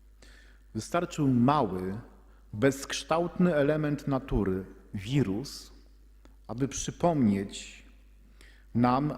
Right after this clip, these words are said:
że jesteśmy śmiertelni, że potęga militarna i technologia nie wystarczają, aby nas zbawić.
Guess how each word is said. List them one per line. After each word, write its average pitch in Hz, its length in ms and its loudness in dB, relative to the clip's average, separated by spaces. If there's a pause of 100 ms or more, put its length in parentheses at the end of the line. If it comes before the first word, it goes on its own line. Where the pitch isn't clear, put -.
że 160 140 -6
jesteśmy 131 540 -4
śmiertelni, 82 840 -6 (960)
że 127 160 0
potęga 190 460 6
militarna 165 640 2
i 123 80 2
technologia 147 720 2
nie 156 160 4
wystarczają, 139 880 -4
aby 113 220 -2
nas 120 340 0
zbawić. - 880 -10